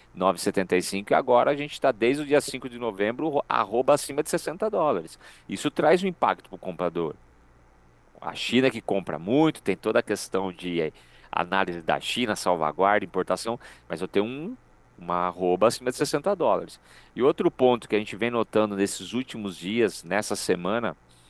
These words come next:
tanto o preço da carcaça suína como o preço do frango resfriado perdendo força,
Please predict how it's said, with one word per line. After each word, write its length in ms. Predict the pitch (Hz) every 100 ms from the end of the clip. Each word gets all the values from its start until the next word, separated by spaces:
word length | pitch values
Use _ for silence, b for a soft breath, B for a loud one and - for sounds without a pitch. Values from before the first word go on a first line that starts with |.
| b b b b _ - -
tanto 220 | 147 -
o 40 |
preço 320 | 156 120 120
da 100 | 107
carcaça 640 | 113 110 101 - 98 98 98
suína 340 | - 107 107
como 180 | - 120
o 40 |
preço 260 | 110 113 117
do 120 | 110
frango 420 | - 107 104 101
resfriado 380 | 110 - 123 131
perdendo 380 | - 165 156 170
força, 460 | - 180 95 -